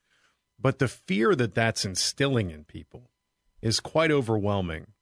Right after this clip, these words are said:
Um, and it's because we're seeing news articles. I'll give you one for example. I saw one on C N N that a client sent to me, very concerned, and then I heard it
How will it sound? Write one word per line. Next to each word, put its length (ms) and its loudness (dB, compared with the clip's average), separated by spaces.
Um, 320 -4
and 100 -2
it's 140 -4
because 520 -2
we're 120 0
seeing 400 -4
news 280 0
articles. 680 -2
I'll 80 -18
give 120 -6
you 80 0
one 140 0
for 160 -6
example. 400 -4
I 80 -2
saw 220 -2
one 160 -2
on 100 -2
C 240 -2
N 80 -2
N 160 0
that 80 -4
a 60 -10
client 420 -2
sent 240 -4
to 80 -10
me, 220 -2
very 300 2
concerned, 580 -2
and 100 -8
then 80 -4
I 120 -2
heard 200 -2
it 180 -4